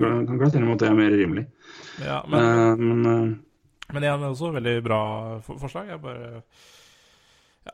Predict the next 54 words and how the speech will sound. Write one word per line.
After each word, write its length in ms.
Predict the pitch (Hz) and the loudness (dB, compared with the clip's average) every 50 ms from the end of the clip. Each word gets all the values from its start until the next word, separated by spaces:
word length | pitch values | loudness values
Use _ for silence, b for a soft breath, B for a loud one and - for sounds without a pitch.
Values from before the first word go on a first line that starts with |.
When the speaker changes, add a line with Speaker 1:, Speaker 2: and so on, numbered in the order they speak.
| _ - | _ -8
Speaker 2:
jeg 140 | - 139 | -8 -8
ser, 380 | - - - 123 117 117 117 117 | -6 -6 -4 -2 -2 -2 -2 -2
eh, 540 | 117 113 110 110 113 110 110 110 117 113 117 117 | -2 -4 -4 -4 -4 -6 -6 -6 -8 -8 -6 -4
jeg 140 | 120 117 117 | -4 -4 -4
vil 80 | 127 | -4
heller 180 | 120 120 107 113 | -6 -6 -6 -4
ha 300 | 113 110 107 107 107 104 104 | -4 -4 -4 -4 -6 -6 -8
Jacob 200 | 110 104 113 110 | -8 -10 -10 -10
Trouba 220 | - 120 110 113 113 | -10 -8 -8 -6 -6
enn 40 | 113 110 | -6 -6
Ole 80 | 113 113 | -6 -6
Mata, 260 | 113 110 110 - - | -6 -6 -6 -4 -4
og 180 | 160 156 147 | -4 -2 -2
jeg 120 | 135 123 117 120 | -4 -4 -6 -6
vil, 320 | 117 117 113 113 113 117 | -8 -8 -10 -12 -12 -12
eh, 100 | 117 117 120 | -12 -4 -2
Speaker 1:
Ja, 160 | - 113 117 139 | 0 2 2 2
ja, 200 | 127 120 113 110 107 | 2 2 0 0 -2
ja. 60 | 101 | -2
Speaker 2:
Conor 140 | 98 - 120 | -4 -6 -6
Speaker 1:
Det 100 | - - | -8 -6
er 40 | 120 | -6
Speaker 2:
Sherry 180 | 107 - 151 | -4 -2 -2
Speaker 1:
riktig. 420 | 151 143 107 107 107 107 107 107 113 | -2 -2 -2 -4 -6 -6 -6 -8 -8
Speaker 2:
er, 140 | 110 107 107 | -10 -10 -12
eh, 120 | 110 113 - _ _ 156 - _ | -12 -16 -18 _ _ -20 -18 _
ja, 120 | - - 110 | -14 -12 -10
Speaker 1:
Men 100 | 117 123 | -8 -6
jeg 0 | |
Speaker 2:
altså, 180 | 135 131 - 135 | -6 -6 -4 -4
jeg 80 | 127 120 | -4 -4
Speaker 1:
synes 160 | 113 104 113 | -4 -6 -6
Speaker 2:
vet 80 | 123 123 | -8 -8
ikke 180 | 120 123 117 | -8 -8 -8
den 120 | 110 113 110 | -8 -8 -10
oppsiden, 460 | - - - 117 117 120 123 123 120 | -12 -16 -16 -16 -14 -14 -14 -10 -8
det 100 | 117 113 | -8 -6
vet 160 | 113 110 110 | -6 -8 -8
vel 100 | - 123 | -10 -12
ingen, 420 | 123 117 113 113 123 139 143 139 135 | -12 -12 -12 -12 -10 -10 -10 -10 -10
og 460 | 131 127 127 123 123 120 117 117 117 - _ _ _ _ _ | -10 -10 -10 -10 -10 -12 -12 -14 -16 -20 _ _ _ _ _
det 60 | 123 120 | -8 -6
er 40 | |
jo 60 | 131 135 | -6 -6
egentlig 220 | 123 113 131 135 | -6 -6 -8 -10
ingen 120 | 127 120 | -10 -10
som 120 | 117 131 120 | -12 -12 -10
forventer 300 | 127 123 117 107 - 120 | -8 -8 -8 -8 -10 -12
at 60 | 117 | -12
han 80 | 123 120 | -12 -12
har 160 | 117 113 107 110 | -10 -12 -12 -12
noen 80 | 117 - | -14 -14
sterk 300 | - - 120 117 - - | -12 -12 -12 -12 -12 -14
oppside, 300 | 117 - - 131 127 | -16 -16 -16 -16 -14